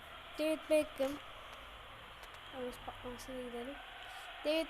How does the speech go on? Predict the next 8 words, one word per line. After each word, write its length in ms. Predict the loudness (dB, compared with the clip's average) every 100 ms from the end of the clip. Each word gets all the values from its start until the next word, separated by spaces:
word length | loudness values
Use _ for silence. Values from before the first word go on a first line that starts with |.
| 6
Beckham. 420 | 4 4 0 0 -2 -4
Sonra 180 | -2 0 0
kalecilerle 520 | 2 2 0 -4 -2 -4
atmaya 280 | -4 -4
çalışıyor 380 | -4 -6 -4 -4
arkadaşlar. 420 | -4 -6 -6 -6 -6 -10 -8 -4 -4 -8 -14 -14 -12 -12 -10 -10 -10 -10 -10 -4 2
David 240 | 4 4 2
Beckham. 480 | 0 0 -2 0